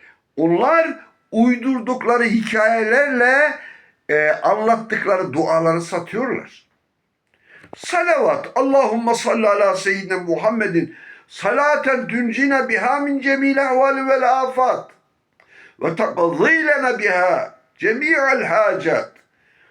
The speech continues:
İşte salavat, bir mümin binlerce selavat ezberlemek durumunda değildir. Salat ve selam Allah'ın Resulü'nün üzerine olsun demek de aynı şeydir. Dolayısıyla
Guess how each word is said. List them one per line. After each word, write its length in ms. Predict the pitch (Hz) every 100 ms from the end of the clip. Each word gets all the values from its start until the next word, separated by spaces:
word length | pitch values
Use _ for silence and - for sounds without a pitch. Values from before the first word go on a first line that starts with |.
| _ _
İşte 300 | 226 - 226
salavat, 680 | 220 - 339 320 294 190 143 - - -
bir 260 | 240 285 277
mümin 460 | 269 240 262 247 202
binlerce 680 | 254 240 262 302 226 185
selavat 680 | 165 175 202 196 180 160 -
ezberlemek 680 | 196 165 175 160 151 147 120
durumunda 600 | 131 135 127 117 110 92
değildir. 520 | 95 85 80 - - _ - - - _ _ _
Salat 600 | _ - 262 339 339 320
ve 80 | 269
selam 480 | 262 247 254 320 320
Allah'ın 540 | 247 262 269 269 277 262
Resulü'nün 560 | 254 240 254 254 247
üzerine 440 | 226 226 240 233 226
olsun 720 | 220 - 214 233 - 233 170
demek 420 | 214 311 339 -
de 320 | 254 311 311 320 - - _
aynı 360 | 226 285 330 349
şeydir. 680 | - 220 139 - - - _ _ _ _ _ _ _ _ _ _ _ 139
Dolayısıyla 840 | 170 214 220 - 320 302 180 -